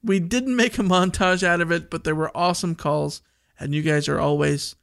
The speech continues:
forever our favorites. But we got other voicemails, so let's start with a voicemail we got from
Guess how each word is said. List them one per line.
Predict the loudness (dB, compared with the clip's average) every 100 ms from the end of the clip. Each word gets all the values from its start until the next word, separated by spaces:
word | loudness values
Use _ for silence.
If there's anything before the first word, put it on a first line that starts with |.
| _
forever | _ -2 -2 0 0
our | 0
favorites. | 0 0 0 -4 -8 -14 _ _ _ -2
But | -2 -2 -6
we | -2
got | -2 -2
other | -2 -2
voicemails, | -4 _ 0 0 0 2 2 0
so | -2
let's | -4 -2
start | 0 0
with | 0 -2
a |
voicemail | 0 0 0 0
we | 2
got | 0 -2
from | -2 0 -2